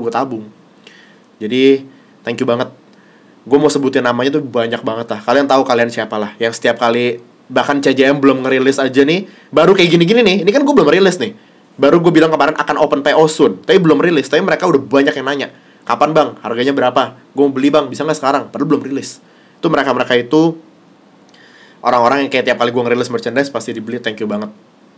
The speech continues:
Ya, jadi sampai jumpa di video selanjutnya. Video selanjutnya itu adalah, wah, gua mau kasih teaser sebenarnya, cuman ya udah, sedikit.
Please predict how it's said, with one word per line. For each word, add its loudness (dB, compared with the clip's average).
Ya, -2
jadi 2
sampai 0
jumpa 2
di 6
video 2
selanjutnya. -2
Video -4
selanjutnya -8
itu -6
adalah, -6
wah, -4
gua -4
mau -2
kasih -8
teaser -4
sebenarnya, -10
cuman -6
ya -14
udah, -14
sedikit. -12